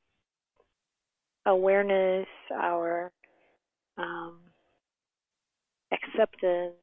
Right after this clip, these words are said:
our preparation for that time of when,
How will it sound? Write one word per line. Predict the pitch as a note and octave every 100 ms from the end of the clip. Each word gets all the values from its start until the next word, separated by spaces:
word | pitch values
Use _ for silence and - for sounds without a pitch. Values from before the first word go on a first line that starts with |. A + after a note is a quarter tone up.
| _ E3+
our | E3+ E3 E3+ - _ _ _ _ _ -
preparation | G#3 - F#3 F3+ F3+ F3+ - F3+ F3 E3+ F3 -
for | - F3 E3 E3 E3 _ _ _ _
that | F3 E3+ -
time | - - - - _ _ _ _ G3 E3+
of | F3 E3+ _ _ _ _ _ _ _ _ _ _ _ _ -
when, | F#3 F3+ F3+